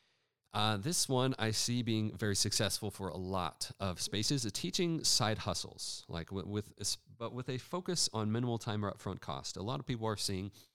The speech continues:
um, uh, the industry shift and all of that, and so,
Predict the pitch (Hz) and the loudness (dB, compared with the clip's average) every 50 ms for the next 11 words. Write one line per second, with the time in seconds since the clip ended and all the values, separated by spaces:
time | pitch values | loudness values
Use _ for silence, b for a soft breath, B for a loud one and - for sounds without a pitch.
0 | B _ - 87 87 82 80 76 73 78 - - - _ _ _ _ - - _ | B _ -8 -6 -4 -4 -4 -4 -6 -8 -10 -14 -18 _ _ _ _ -18 -18 _
1 | _ _ _ _ _ _ - - 95 80 76 82 92 - 101 104 107 117 120 117 | _ _ _ _ _ _ -12 -10 -8 -8 -8 -8 -8 -6 -4 -2 0 2 2 2
2 | - - 117 113 113 110 - - - 110 107 104 - - - 98 92 92 95 95 | 2 2 4 4 4 4 2 4 4 4 4 2 2 0 0 2 2 4 4 2
3 | 90 80 90 87 87 90 87 85 - - 98 92 - - - 98 92 90 85 82 | 2 2 0 0 0 0 -2 -6 -8 -8 -6 -2 0 0 0 0 -2 -4 -4 -6
4 | - | -8